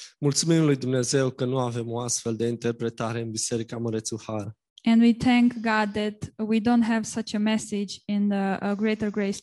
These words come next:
Speaker 2: Church.
Speaker 1: De ce este important ca noi să apucăm viața veșnică la care am fost chemați?
Speaker 2: Why is it so important that we grab hold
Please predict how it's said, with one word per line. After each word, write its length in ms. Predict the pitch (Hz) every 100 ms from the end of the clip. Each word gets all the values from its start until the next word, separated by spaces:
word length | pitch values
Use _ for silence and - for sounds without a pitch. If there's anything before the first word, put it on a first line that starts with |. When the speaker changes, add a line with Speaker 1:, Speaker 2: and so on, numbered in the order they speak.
| -
Speaker 2:
Church. 360 | 196 185 - - - _ _ _ _ _ - - - -
Speaker 1:
De 120 | 139
ce 180 | 143 175
este 320 | 160 143 -
important 640 | 127 123 127 - 269 247
ca 120 | 127 123
noi 200 | 123 123
să 160 | -
apucăm 420 | 117 - - 127
viața 340 | 113 120 113 110
veșnică 760 | 110 113 110 113 113 - 113 -
la 140 | 117
care 240 | 110 123
am 100 | 110
fost 260 | 110 - 113
chemați? 560 | - 110 104 113 - - _ _
Speaker 2:
Why 540 | - 247 285 294 - 262
is 100 | 247
it 200 | 233 214
so 200 | - 233
important 680 | 233 226 247 240 240 214 214
that 200 | 208 208
we 120 | 220
grab 340 | 202 233 247
hold 560 | 233 - 247 226 214 208